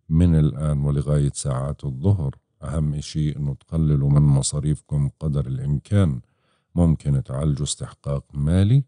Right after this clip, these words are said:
أهم إشي إنكم ما تتسرعوا بتوظيف الأموال أو صرف الأموال أو كفالة شخص أو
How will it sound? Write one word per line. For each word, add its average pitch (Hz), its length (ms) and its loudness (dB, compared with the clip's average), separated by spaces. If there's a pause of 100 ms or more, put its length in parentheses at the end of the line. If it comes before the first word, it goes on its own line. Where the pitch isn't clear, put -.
(120)
أهم 90 340 4
إشي 80 380 -4
إنكم 73 280 -2
ما 82 140 0
تتسرعوا 78 800 -4
بتوظيف 71 640 -4
الأموال 71 680 -4
أو 73 180 -10
صرف 71 360 -8
الأموال 71 720 -4
أو 73 140 -12
كفالة 76 640 -6
شخص - 480 -10
أو 104 400 -2